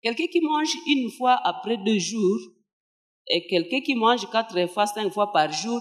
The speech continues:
ils sont différents dans l'apparence. Mina sema bongo. Et il y a une différence. Et je voulais dire ceci par rapport aux serviteurs de Dieu, les pasteurs.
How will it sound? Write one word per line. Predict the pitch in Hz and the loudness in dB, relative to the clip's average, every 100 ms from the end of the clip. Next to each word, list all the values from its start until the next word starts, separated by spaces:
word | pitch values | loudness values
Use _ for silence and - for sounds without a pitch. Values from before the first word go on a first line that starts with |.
| 233 | -2
ils | 202 | -4
sont | - 277 | -2 0
différents | 208 - 190 175 214 | -2 0 0 0 0
dans | 208 | -2
l'apparence. | 202 175 - 131 165 165 - - - _ _ _ _ _ _ _ _ _ _ _ - | -2 0 2 2 2 0 -2 -4 -14 _ _ _ _ _ _ _ _ _ _ _ -4
Mina | 233 - | 2 2
sema | - 262 226 | 2 2 2
bongo. | 202 180 156 - _ _ _ _ _ _ _ _ _ _ _ _ | 2 0 -2 -12 _ _ _ _ _ _ _ _ _ _ _ _
Et | - 165 156 151 165 - _ _ _ _ _ _ _ _ _ | 2 2 2 -4 -16 -20 _ _ _ _ _ _ _ _ _
il | 220 | 0
y | 311 | 0
a | 403 339 | 2 2
une | 294 | 2
différence. | 208 202 185 190 165 - - - _ _ _ _ _ | 0 2 2 2 0 -2 -6 -10 _ _ _ _ _
Et | 185 | -2
je | 208 | 0
voulais | 240 339 339 | 0 -2 0
dire | 311 | 0
ceci | - 208 - 254 254 | 0 0 2 2 0
par | - 254 226 | -2 -2 0
rapport | 185 - 226 233 - | -2 2 2 2 -2
aux | |
serviteurs | 170 180 165 165 180 208 | -2 0 0 -2 -2 0
de | 160 151 | 0 -4
Dieu, | 139 180 180 | 0 2 2
les | 156 | 0
pasteurs. | - 160 - - 165 135 | 0 -2 -2 2 2 2